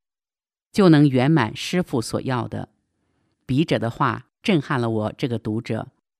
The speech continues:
我觉得同修讲的很有道理，证悟到了法理。师父在法中一直告诉我们慈悲救人，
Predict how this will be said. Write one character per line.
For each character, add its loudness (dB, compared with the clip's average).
我 4
觉 2
得 2
同 0
修 0
讲 -2
的 -6
很 -2
有 0
道 0
理， -8
证 4
悟 0
到 -2
了 -4
法 -8
理。 -8
师 -2
父 0
在 -2
法 -2
中 -2
一 -2
直 -6
告 -2
诉 -6
我 -4
们 -4
慈 -8
悲 -2
救 -4
人， -6